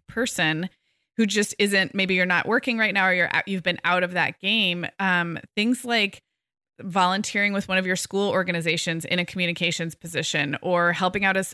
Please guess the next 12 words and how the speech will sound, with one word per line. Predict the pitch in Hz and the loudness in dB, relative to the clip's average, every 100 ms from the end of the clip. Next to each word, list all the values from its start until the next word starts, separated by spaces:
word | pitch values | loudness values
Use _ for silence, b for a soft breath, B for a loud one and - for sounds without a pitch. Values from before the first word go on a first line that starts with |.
| - | -4
a | |
friend, | - - 190 180 170 165 - | -4 -2 2 2 0 -8 -2
ed-, | 190 190 | -2 0
helping | 208 233 233 - | -2 0 -2 0
edit, | 202 208 - - _ _ _ _ | 2 2 0 -4 _ _ _ _
you | 220 | 0
know, | 202 190 | 2 2
written | 185 220 226 | 2 0 0
copy | 208 208 202 | 0 -2 -2
for | 196 190 | -2 0
a | 185 | 2
website. | 190 196 - 196 170 156 | 2 0 0 0 2 0